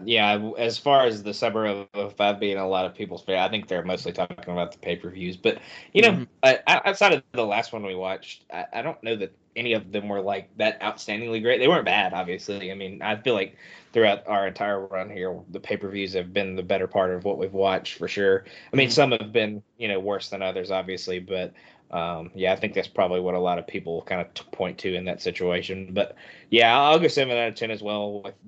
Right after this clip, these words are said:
Speaker 1: definitely, definitely, um, I think they're up the up, uptrend here. Uh, hopefully the second episode will, uh, continue that, so maybe we can get some eights and nines, uh, coming up in the future. But, um, but yeah, sevens definitely sounds good. It's definitely a t-,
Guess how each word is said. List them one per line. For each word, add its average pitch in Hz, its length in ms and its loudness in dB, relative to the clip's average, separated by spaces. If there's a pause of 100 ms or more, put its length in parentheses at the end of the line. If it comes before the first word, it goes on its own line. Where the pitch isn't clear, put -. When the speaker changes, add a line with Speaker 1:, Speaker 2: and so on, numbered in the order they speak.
(120)
Speaker 1:
definitely, 120 400 0 (240)
definitely, 127 560 -2
um, 98 460 -8 (140)
I 117 60 -4
think 123 300 -4
they're 117 240 0
up 107 140 -6
the 107 80 -8
up, - 320 -10
uptrend 107 500 -8
here. 101 420 -6
Uh, 92 160 -2
hopefully 117 320 -2
the 98 80 -8
second 101 380 -6
episode 95 480 -6
will, 90 180 -6 (300)
uh, 95 100 2
continue 98 520 -4
that, 95 300 0
so 90 380 -4
maybe 95 160 -4
we 92 140 -6
can 92 120 -10
get 98 160 -6
some 95 180 -8
eights 101 320 -4
and 95 100 -4
nines, 98 400 -8
uh, 90 260 -2
coming 101 260 -6
up 98 120 -10
in 98 80 -10
the 101 60 -8
future. 95 360 -6
But, 92 240 -4 (400)
um, 90 540 2 (160)
but 107 140 2
yeah, 87 180 0
sevens 110 500 2
definitely 104 320 -4
sounds 95 300 -8
good. 95 260 -2
It's 87 140 -8
definitely 101 400 -2
a 95 220 -10
t-, - 120 -18